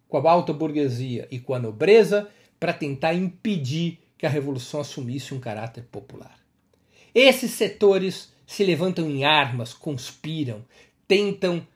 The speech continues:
operações de sabotagem e, finalmente, assassinam Marat, um dos grandes líderes dos jacobinos.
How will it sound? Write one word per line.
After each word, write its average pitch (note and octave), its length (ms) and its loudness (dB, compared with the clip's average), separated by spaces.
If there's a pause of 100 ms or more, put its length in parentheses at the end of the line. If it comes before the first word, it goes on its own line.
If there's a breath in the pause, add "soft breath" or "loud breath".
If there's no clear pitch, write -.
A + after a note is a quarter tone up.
(180)
operações D#3+ 800 0
de D3+ 80 -6
sabotagem C#3+ 680 -4
e, D#3+ 40 -6
finalmente, D#3+ 840 -4
assassinam C3 800 -10
Marat, A#2 480 -10 (420)
um F3+ 220 -2
dos C#3+ 220 -6
grandes C#3 480 -4
líderes B2 520 -4
dos A2 160 -14
jacobinos. A2+ 800 -16